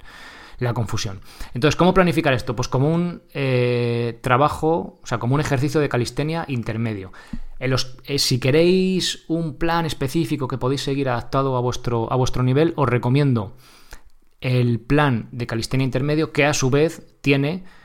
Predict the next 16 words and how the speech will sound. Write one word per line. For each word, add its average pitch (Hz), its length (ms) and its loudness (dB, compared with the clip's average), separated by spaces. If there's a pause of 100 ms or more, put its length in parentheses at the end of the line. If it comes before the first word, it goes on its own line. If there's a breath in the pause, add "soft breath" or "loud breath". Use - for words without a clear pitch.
(140 loud breath)
ahora 123 220 4
ya, 131 160 2
antes 131 180 -4
tenía 117 220 -4
seis, 123 140 -6
ahora 131 140 -6
tiene 143 340 -6
siete 135 360 2
planes 107 360 -2
de 110 80 -6
calistenia, 101 460 -8
¿vale? 131 180 -2
Y 151 100 -2
simplemente 147 680 2 (340 loud breath)
cambiar 135 640 0 (440)
el, 123 960 -2